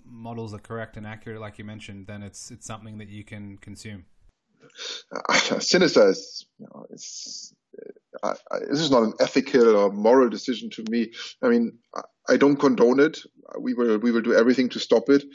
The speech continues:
Speaker 2: but I also understand that this, this is, this is somewhat part of the game, sadly. You know, like, so, you know, you know,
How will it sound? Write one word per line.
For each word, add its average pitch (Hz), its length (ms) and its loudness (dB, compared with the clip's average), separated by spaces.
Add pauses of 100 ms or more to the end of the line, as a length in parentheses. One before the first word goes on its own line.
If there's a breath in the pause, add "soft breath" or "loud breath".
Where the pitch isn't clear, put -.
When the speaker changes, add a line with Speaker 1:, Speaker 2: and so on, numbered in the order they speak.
(300 loud breath)
Speaker 2:
but 120 100 6
I 113 60 6
also 120 300 6
understand 113 400 0
that 101 140 -4
this, 120 120 -2
this 120 220 -2
is, 110 100 -10
this - 180 -4
is - 100 -6
somewhat 123 420 2
part 120 160 4
of 95 100 -4
the 90 80 -12
game, 120 220 -2
sadly. - 480 -6 (420 soft breath)
You 104 100 -8
know, 101 380 -2
like, - 140 -8 (240)
so, 98 440 2
you - 120 -14
know, - 100 -14 (800 loud breath)
you - 120 -14
know, - 80 -18